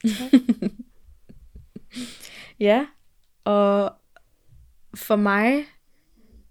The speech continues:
Speaker 2: der er sådan, balaclavaen, den er kommet til her i december. Den er sådan lige inden for en uge, den er blevet en,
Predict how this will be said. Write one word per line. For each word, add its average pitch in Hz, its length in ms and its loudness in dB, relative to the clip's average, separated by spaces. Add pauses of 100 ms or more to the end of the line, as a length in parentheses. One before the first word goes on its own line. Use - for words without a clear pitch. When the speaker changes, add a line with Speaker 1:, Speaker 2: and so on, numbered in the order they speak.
(260)
Speaker 2:
der 233 60 0 (180)
er 202 160 0
sådan, 202 300 0
balaclavaen, 202 800 2
den 202 160 2
er 190 120 -2 (100)
kommet 190 300 0
til 196 160 0
her 190 140 2
i 180 60 -2
december. 175 600 -4 (800)
Den 196 140 0
er 190 40 -2
sådan 185 220 -2
lige 185 220 0
inden 180 160 -2
for 160 320 -4 (100)
en 175 180 -4
uge, 175 380 -2 (140)
den 185 140 -6
er 190 60 -4
blevet 170 500 -4 (1300)
en, 170 280 -6